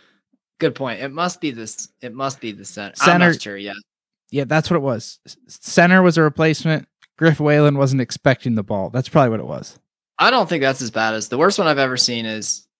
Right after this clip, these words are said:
Speaker 1: Jim Zorn was the Redskins coach. Are you, do you remember this at all? And they came out
Speaker 2: I do not.
Speaker 1: Oh, man.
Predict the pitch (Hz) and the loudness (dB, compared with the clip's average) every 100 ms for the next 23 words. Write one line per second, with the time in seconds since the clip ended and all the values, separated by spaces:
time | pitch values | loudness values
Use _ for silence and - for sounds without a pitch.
0 | _ _ - 151 160 135 139 131 120 113 | _ _ -4 -2 0 0 0 -2 -4 -4
1 | 110 110 113 120 113 104 104 - 107 104 | -6 -8 -4 -4 -4 -6 -6 -6 -8 -6
2 | - - - 139 160 - 165 175 165 175 | -6 -6 -4 0 0 0 -2 0 0 0
3 | 180 170 170 170 175 - _ _ _ 120 | 0 2 2 2 0 -4 _ _ _ -6
4 | 135 131 175 160 143 143 139 - - 123 | -4 -2 0 2 4 4 2 0 -6 -4
5 | 110 104 104 80 _ _ _ _ _ _ | -2 0 -2 -4 _ _ _ _ _ _
6 | - - - - 110 - | -12 -8 -8 -8 -10 -10